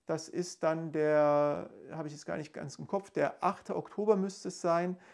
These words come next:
bitte bis dahin beantworten. Sollte, also alles, was bis dahin nicht beantwortet ist, können wir nicht bearbeiten und Sie, wir können Ihnen dann nicht die Komponenten zukommen lassen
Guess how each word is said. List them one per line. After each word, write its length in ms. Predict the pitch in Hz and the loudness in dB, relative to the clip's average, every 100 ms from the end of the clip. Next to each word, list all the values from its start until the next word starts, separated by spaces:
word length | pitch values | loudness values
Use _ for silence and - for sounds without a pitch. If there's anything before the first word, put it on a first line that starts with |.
| - _ _ | -20 _ _
bitte 240 | 190 190 196 | -4 -2 -6
bis 240 | 180 - | -8 -6
dahin 360 | 160 156 165 160 | 0 0 0 -4
beantworten. 760 | 160 147 165 - 127 - 202 - _ _ _ _ _ _ _ | -4 -6 -8 -8 -12 -14 -20 -20 _ _ _ _ _ _ _
Sollte, 680 | - 165 190 226 214 208 - - | 2 6 6 6 2 2 -2 -4
also 240 | 160 170 | -2 0
alles, 320 | - 190 233 | 2 2 2
was 120 | 208 - | -4 -8
bis 140 | 175 | 0
dahin 200 | 175 202 | 2 2
nicht 160 | 202 - | 0 -4
beantwortet 580 | - 196 214 202 185 - | -2 -2 -2 -4 -4 -10
ist, 400 | - 196 - - | -6 -6 -6 -2
können 300 | 180 202 190 | 0 2 2
wir 120 | 180 | 2
nicht 380 | 185 - _ - | 2 -4 _ -2
bearbeiten 580 | - 180 202 156 143 160 | 2 4 6 4 2 -8
und 100 | 147 | -10
Sie, 140 | 151 _ | -10 _
wir 100 | 175 | -8
können 280 | 170 185 190 | -2 -2 -2
Ihnen 200 | - 180 | -4 -4
dann 220 | 170 160 | -4 -4
nicht 400 | 165 208 - - | -4 -6 -8 -12
die 280 | 180 180 180 _ _ _ | -6 -6 -6 _ _ _
Komponenten 460 | - 180 175 175 175 | -8 -4 -2 -4 -6
zukommen 480 | - 226 185 156 139 | -8 -2 0 0 -2
lassen 460 | 135 - 175 208 | -4 -4 -6 -6